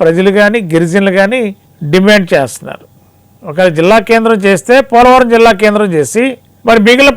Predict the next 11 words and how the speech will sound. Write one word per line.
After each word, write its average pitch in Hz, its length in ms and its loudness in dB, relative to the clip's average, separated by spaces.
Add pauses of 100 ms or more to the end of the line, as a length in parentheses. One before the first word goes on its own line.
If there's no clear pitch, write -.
ప్రాంతాలన్నీ 233 640 2
కూడా 254 200 4 (1080)
ఈ 233 180 -2 (520)
పోలవరం 247 440 4
జిల్లా 233 180 4 (120)
కేంద్రానికి 220 440 0
అనుసంధానంగా 214 600 0
ఉంటే 190 200 0 (120)
బెస్ట్ 175 320 -4
కదా. 160 200 -2 (460)
అట్లా 220 260 -2